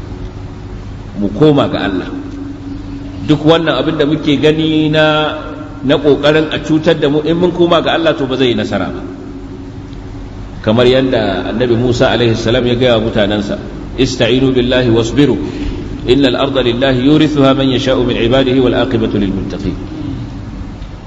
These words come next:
"Ista'inu billahi wasbiru." Ku nemi taimakon Allah. Ku nemi tallafi da agaji a gurin Allah.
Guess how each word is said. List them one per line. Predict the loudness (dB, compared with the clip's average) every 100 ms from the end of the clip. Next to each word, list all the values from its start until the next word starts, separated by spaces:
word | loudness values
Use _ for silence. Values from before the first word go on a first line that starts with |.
| 2
"Ista'inu | 2 2 0 4 6 6 4 4
billahi | 4 4 2 2
wasbiru." | 0 -2 -4 -6 -8 -10 -12 -10 -2
Ku | 2
nemi | 4 4
taimakon | 4 2 0 -2 -2
Allah. | -2 -4 -4 -8 -10 -10 -10 -10 -10 -10 0
Ku | 2
nemi | 4 2 2
tallafi | 2 2 0 2 2
da | 2 2 2
agaji | 0 -2 -2
a | -2
gurin | -2 -2 -4
Allah. | -6 -6